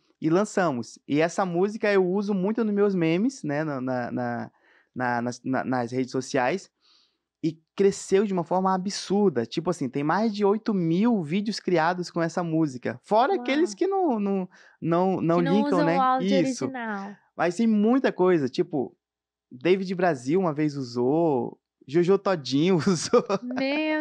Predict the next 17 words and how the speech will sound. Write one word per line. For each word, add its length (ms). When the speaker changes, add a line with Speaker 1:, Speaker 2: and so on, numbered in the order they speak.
Speaker 2:
Deus, 340
Speaker 1:
É 120
Speaker 2:
o 40
Speaker 1:
muito, 220
Speaker 2:
povo, 160
Speaker 1:
é 120
muito 260
Speaker 2:
o 60
povo 140
Speaker 1:
louco. 120
Speaker 2:
do 80
Speaker 1:
O 140
povo 140
Speaker 2:
mundo 120
Speaker 1:
do 100
mundo. 100
Speaker 2:
já. 240